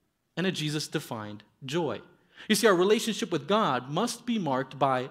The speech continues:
obedience made possible only by the Spirit of God, by a perspective that is determined by Jesus himself as he has revealed himself in his word,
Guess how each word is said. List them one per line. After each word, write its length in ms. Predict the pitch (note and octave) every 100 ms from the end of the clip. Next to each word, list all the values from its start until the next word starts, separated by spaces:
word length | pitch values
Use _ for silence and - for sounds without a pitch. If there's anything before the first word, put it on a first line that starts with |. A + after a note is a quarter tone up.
| -
obedience 600 | C#3+ C#3 G3 F#3 C#3 - -
made 240 | D3 D3
possible 540 | - G3 F#3+ C#3+ C3+ -
only 400 | G3 B3 G3+ C3
by 300 | A#2+ A2+ A2+
the 100 | C3+
Spirit 300 | - A#2+ A#2
of 80 | A#2
God, 260 | G#2 - - _ _ _ _ - C#3+
by 160 | F3
a 80 | F3
perspective 680 | E3+ E3+ - G#3+ G#3 F#3+ D#3+
that 120 | D3+
is 100 | C#3
determined 580 | C3 - - F#3+ F#3 C#3+
by 140 | C3+
Jesus 500 | B2+ D#3 E3+ D3+ C3+ - - -
himself 600 | D#3 C#3+ - B3 G#3 -
as 260 | D#3+ C#3+ -
he 120 | E3
has 180 | D3 B2+
revealed 540 | B2+ B2 G3+ C#4 A3
himself 420 | F3+ - D#3 D3+
in 140 | - C#3
his 220 | C#3+ C#3
word, 340 | F#3 B2+ C#3+